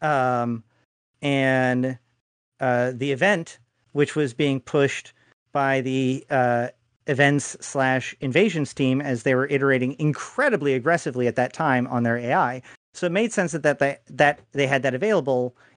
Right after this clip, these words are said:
in January coming straight out of the Christmas break. But, uh, and also on top of that, they also had the announcement of quadrants itself. So there was a whole bunch to talk about there. So it made January feel a lot more full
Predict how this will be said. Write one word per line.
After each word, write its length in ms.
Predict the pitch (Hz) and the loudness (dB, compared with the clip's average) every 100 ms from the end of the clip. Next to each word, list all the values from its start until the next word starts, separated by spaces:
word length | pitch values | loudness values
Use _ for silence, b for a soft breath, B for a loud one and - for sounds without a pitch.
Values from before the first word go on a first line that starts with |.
| _ | _
in 240 | 147 131 | 0 0
January 540 | 123 165 180 160 135 127 | 2 2 2 2 0 0
coming 240 | 139 131 | 0 -2
straight 220 | - 127 | 0 0
out 140 | 120 117 | 2 0
of 60 | |
the 80 | 113 | -2
Christmas 340 | 156 208 143 - | 0 0 0 -2
break. 320 | 123 113 - b _ _ _ _ _ _ _ | -2 -2 -8 b _ _ _ _ _ _ _
But, 260 | 165 139 - _ _ _ _ _ - | 0 0 -2 _ _ _ _ _ -2
uh, 100 | 156 160 | -2 0
and 180 | 190 | 0
also 300 | 185 190 190 | 2 0 0
on 80 | 160 | -2
top 180 | 165 165 | 0 2
of 60 | 156 | 0
that, 160 | 143 | 0
they 100 | 139 | 0
also 220 | 143 - | 0 0
had 100 | 139 | -2
the 80 | 131 | 0
announcement 500 | 135 135 143 - 131 _ | 2 2 0 -4 -8 _
of 420 | 160 170 156 131 - | 0 0 0 -6 -6
quadrants 560 | 165 143 135 147 123 | 0 2 2 -2 -4
itself. 540 | 143 - - 185 117 - | -8 -12 4 4 4 -4
So 160 | 147 | -2
there 100 | 135 | 0
was 80 | 131 | 0
a 80 | 127 | 0
whole 100 | 151 | 2
bunch 240 | 143 - | 0 -2
to 80 | - | 0
talk 140 | 127 | 0
about 160 | 123 117 | 0 0
there. 160 | 208 139 | 0 0
So 140 | 147 | -2
it 80 | 143 | -2
made 280 | 139 165 143 | 0 0 0
January 400 | 143 143 135 123 | 0 0 0 0
feel 220 | - 139 | 0 2
a 20 | |
lot 200 | 127 127 | 2 0
more 120 | 113 | -2
full 460 | 113 - 147 120 | -2 2 2 2